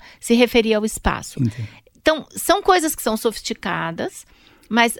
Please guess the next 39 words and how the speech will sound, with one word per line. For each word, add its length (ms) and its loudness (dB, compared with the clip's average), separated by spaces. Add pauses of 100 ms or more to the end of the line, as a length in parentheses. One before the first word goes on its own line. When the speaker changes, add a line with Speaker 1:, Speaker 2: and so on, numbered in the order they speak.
Speaker 1:
ao 240 6
dar 220 4
acesso 500 -2
à 40 -8
criança 500 -6
através 640 4
de 80 -2
uma 80 0
história 380 2
que 100 -10
vai 160 0
interessar, 800 -4 (300)
você 160 -4
tá 160 2
ampliando 560 0
muito 520 -2
o 60 -2
universo 500 -6
delas. 380 -16
Então, 180 2 (380)
critérios, 720 4
que 100 -4
era 100 -2
a 20 -6
pergunta, 840 0
existe 600 2
já, 520 2 (240)
a 100 -10
gente 260 -2
tem 260 0
lá, 240 6
inclusive, 480 -4
várias 400 2
recomendações. 760 -2 (360)
Você, 320 2
quando 220 2
vai 160 2
numa 180 -2
livraria, 760 -4